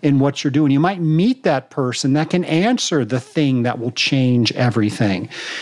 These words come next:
Make sure you're taking time to block your calendar out while you have time, and then everything else just seems to fill in the gaps. But if you work on the opposite,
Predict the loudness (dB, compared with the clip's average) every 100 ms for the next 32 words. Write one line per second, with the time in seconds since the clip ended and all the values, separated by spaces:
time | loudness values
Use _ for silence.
0 | -4 2 4 2 0 -4 0 2 2 2
1 | 0 2 2 0 0 -2 0 0 0 0
2 | 0 2 2 0 0 -2 -2 -4 -8 -8
3 | -2 0 2 2 2 0 -2 0 2 2
4 | 2 0 -2 -2 0 -2 -2 -4 -2 0
5 | 0 -4 -12 -20 -8 0 2 2 0 -2
6 | -4 -4 -2 -2 -2 -4 -6 -6 -2 2
7 | 2 2 2 0 -4 -2 0 0 -2 0
8 | 2 0 0 -2 -4 -6 -8 -8 -10 _
9 | -6 -6 -2 0 0 2 0 0 -4 -2
10 | -2 -4 -4 -2 -2 -2